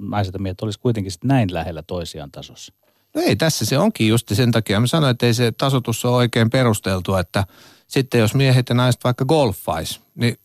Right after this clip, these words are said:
Speaker 2: sehän on ihan ok, että ne pelaisi naisten tiiltä ja miesten sit vähän kauempaa, niin se ottaisi sitä fysiikkaeroa. Mut sitten joku tikka tai snookeri, niin en mä nyt ymmärrä, miksei siinä nainen voisi olla yhtä hyvä. Se ehkä menee sitten enemmän sinne, että ne ei halua niin paljon kilpailla, mutta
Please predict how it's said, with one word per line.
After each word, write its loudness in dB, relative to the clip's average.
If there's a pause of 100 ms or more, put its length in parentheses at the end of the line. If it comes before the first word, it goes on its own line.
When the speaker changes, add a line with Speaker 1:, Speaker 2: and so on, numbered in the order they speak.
(200)
Speaker 2:
sehän 2
on 0
ihan 2
ok, 2 (100)
että 0
ne 0
pelaisi 2
naisten 2
tiiltä 0
ja 2
miesten 0
sit -8 (160)
vähän 4
kauempaa, 2
niin 2
se 0
ottaisi -2
sitä -2
fysiikkaeroa. -2 (400)
Mut -4
sitten -2 (580)
joku 0
tikka 0
tai 2
snookeri, 0
niin 2
en 2
mä -2
nyt 0
ymmärrä, 4
miksei 2
siinä 2
nainen 2
voisi 2
olla 4
yhtä 2
hyvä. 2 (380)
Se 0
ehkä 2
menee 6
sitten 2
enemmän 4
sinne, 4
että 2
ne 4
ei 4
halua 4
niin 0
paljon -2
kilpailla, -6
mutta -8